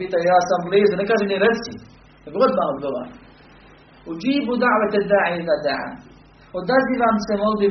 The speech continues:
molitera kad me zamoli. Samo digni ruke i traže od Allaha. Ne treba ti poslanik. Allah, subhanahu wa ta'ala, zbog toga poslanika poslao mušice.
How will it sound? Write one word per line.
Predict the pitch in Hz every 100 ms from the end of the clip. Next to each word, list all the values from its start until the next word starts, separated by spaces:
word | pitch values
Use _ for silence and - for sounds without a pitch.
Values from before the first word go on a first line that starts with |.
| 196
molitera | 202 190 170 165
kad | 151
me | 143
zamoli. | 147 139 - - - - - - - - - - - - - _ -
Samo | 196 240 240
digni | 240 233 233
ruke | 214 202
i | 196
traže | 190 196 185
od | 165
Allaha. | 147 147 151 - - - - - - - - - - _ - - - _ _ -
Ne | 220
treba | 277 220 214
ti | 170 165
poslanik. | 165 170 - - - 190
Allah, | 208 180
subhanahu | 175 185 196 180 180
wa | 196
ta'ala, | 196
zbog | 226
toga | 214 208 190
poslanika | 202 220 240 208 196
poslao | 196 185 160
mušice. | 151 - -